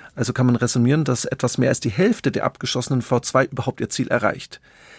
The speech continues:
Diese, ich würde jetzt mal sagen, Ineffektivität wird noch deutlicher, wenn man sie mit den Wirkungen der alliierten Bomberangriffe vergleicht.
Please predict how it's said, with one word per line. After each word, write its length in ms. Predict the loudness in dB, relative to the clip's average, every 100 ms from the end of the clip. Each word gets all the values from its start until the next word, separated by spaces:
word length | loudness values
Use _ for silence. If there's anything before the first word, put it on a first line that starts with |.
| -20 -20 _ -4
Diese, 220 | 2 2
ich 160 | 2 2
würde 140 | 2
jetzt 100 | 4
mal 80 | 2
sagen, 260 | 2 0 0
Ineffektivität 960 | 0 0 -2 -4 -4 -4 0 0 0 -2 -20 -4
wird 160 | 2 4
noch 220 | 4 4
deutlicher, 600 | 4 4 2 0 2 0 -4 -20 _
wenn 120 | 4
man 100 | 4
sie 160 | 4 2
mit 140 | 4
den 180 | 4 4
Wirkungen 280 | 2 0 -4
der 140 | 0
alliierten 540 | 0 0 -2 -2 -2 0
Bomberangriffe 840 | 4 6 4 2 -2 -4 -6 -6
vergleicht. 680 | -6 -6 -8 -10 -14 -16